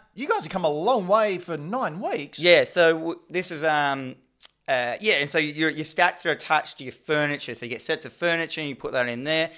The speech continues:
Speaker 2: And also when you defeat the bosses, that un-, like, they're, like, the villi-, your village people, like, possessed. And then they, you cut, you get your village person back, and so, you know, then you get a, uh, you know,
Speaker 1: Cowboy?
Speaker 2: a, a, no.
Speaker 1: Indian?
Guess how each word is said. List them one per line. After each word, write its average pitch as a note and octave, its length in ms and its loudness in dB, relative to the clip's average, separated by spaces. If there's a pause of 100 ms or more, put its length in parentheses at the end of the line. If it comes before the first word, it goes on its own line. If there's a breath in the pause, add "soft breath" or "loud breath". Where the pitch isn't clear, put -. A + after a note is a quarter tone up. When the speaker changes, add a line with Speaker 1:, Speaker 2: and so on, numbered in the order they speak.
(200 loud breath)
Speaker 2:
And D3 100 -2
also D3 260 -2
when C3 120 -8
you A#2+ 80 -10
defeat A#2+ 320 -8
the G#2+ 60 -12
bosses, G#3 600 -2
that C3 280 2
un-, B2 400 -4
like, A#2+ 260 -2
they're, C3 260 0
like, A#2 480 -2
the B2 80 -6
villi-, C3+ 440 -4
your C3 140 -10
village C3 420 -6
people, B2 380 -6
like, A2 380 -2 (240)
possessed. B2 680 -6 (600)
And A#2+ 200 -2
then A#2+ 160 0
they, A2 400 0
you - 240 -18 (200)
cut, - 180 -12 (120)
you C3 120 -14
get A#2+ 180 -2
your A#2 100 -10
village C3+ 320 -2
person A2 360 -6
back, A#2+ 320 0
and A2 200 -6
so, G#2+ 160 -6
you A2 220 -6
know, A2+ 240 -8
then A2+ 180 -6
you G#2+ 120 -12
get G#2+ 280 -10
a, G#2 220 -2
uh, F#2+ 580 -2
you G2 100 -14
know, F2 40 -10
Speaker 1:
Cowboy? B2+ 340 -4 (120)
Speaker 2:
a, B2 60 -8
a, - 40 -10 (160)
no. F3+ 480 -10
Speaker 1:
Indian? C3 380 -16